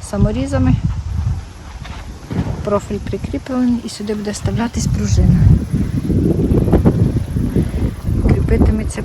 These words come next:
плівка. Ось так. Тут такі розпорки на боки для укріплення конструкції.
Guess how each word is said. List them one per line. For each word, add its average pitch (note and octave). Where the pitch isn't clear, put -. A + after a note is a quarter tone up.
плівка. F3
Ось -
так. F3
Тут A3+
такі -
розпорки D4
на A#3+
боки B3+
для A3+
укріплення A#3+
конструкції. A#3+